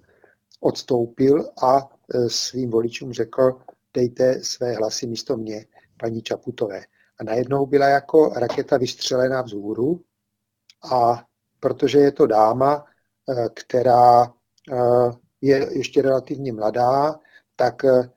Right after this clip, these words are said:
tak, jak jsem zaslechl i od svých slovenských, mm, eh, přátel, eh, říkali: "No, aspoň tam bude, eh, někdo, kdo bude trošku vypadat", že?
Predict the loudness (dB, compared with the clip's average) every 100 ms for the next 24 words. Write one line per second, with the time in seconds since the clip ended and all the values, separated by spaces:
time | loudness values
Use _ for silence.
0 | _ -8 -2 -2 0 -2 -2 -6 -4 -4
1 | -2 -6 -2 -2 -2 -2 -4 -6 _ -8
2 | -6 -8 -4 -4 -4 -6 -6 -6 -8 _
3 | _ -16 -16 -10 -6 -8 -10 _ -6 -2
4 | 0 0 -2 -2 _ -20 -20 _ _ -12
5 | -6 -4 -4 -4 -8 -4 -2 0 -4 _
6 | _ _ _ _ _ -20 _ _ 2 2
7 | 2 0 2 2 2 0 2 0 2 2
8 | 4 2 2 0 0 -2 -8 _ -8 -4
9 | 2 2 2 2 2 0 -2 -10 -10 -12
10 | -6 -6 -4 -8 -12 -14 -8 -8